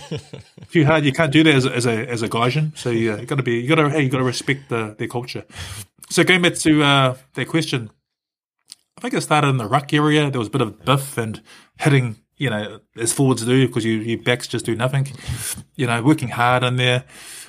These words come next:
Speaker 2: And then something happened, you know, a bit of a grab, bit of a, you know, grab me, I grab you.
Speaker 1: Yeah.
Speaker 2: And bit of, you know, he sort of, sort of did this and I did that. And then one thing led to another.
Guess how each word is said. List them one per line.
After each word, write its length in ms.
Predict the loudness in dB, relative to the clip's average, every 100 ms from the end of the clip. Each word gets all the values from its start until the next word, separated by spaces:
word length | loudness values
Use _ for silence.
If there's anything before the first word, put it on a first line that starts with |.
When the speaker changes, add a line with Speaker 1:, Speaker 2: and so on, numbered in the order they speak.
| _ -6
Speaker 2:
And 220 | -4 2
then 280 | 4 4 2
something 240 | 2 2
happened, 500 | 2 4 4 4 2 -2 -16 -6
you 100 | -4
know, 80 | -2
a 40 |
bit 120 | 0
of 60 | 0
a 120 | 0 -6 -2
grab, 340 | 0 0 -2
bit 120 | -2
of 60 | -2
a, 220 | -2 -6 -12
you 60 |
know, 60 | -8
grab 260 | -4 -4 -2
me, 240 | 0 2
I 100 | 0
grab 300 | 0 -4 -2
you. 300 | 0 0 -2 -10 -10
Speaker 1:
Yeah. 180 | -10 -8
Speaker 2:
And 120 | -2
bit 140 | 0 2
of, 180 | 0
you 60 | -2
know, 80 | -2
he 140 | -2
sort 160 | -2 -4
of, 160 | -6 _ -10
sort 160 | -6 -4
of 60 |
did 180 | -2 0
this 320 | 2 2 2
and 140 | -4 -4
I 40 |
did 200 | -4 0
that. 240 | 0 0 -2
And 180 | -4 0
then 240 | 0 0
one 140 | 0 0
thing 180 | 0 -2
led 120 | -2
to 80 | -2
another. 420 | 0 2 0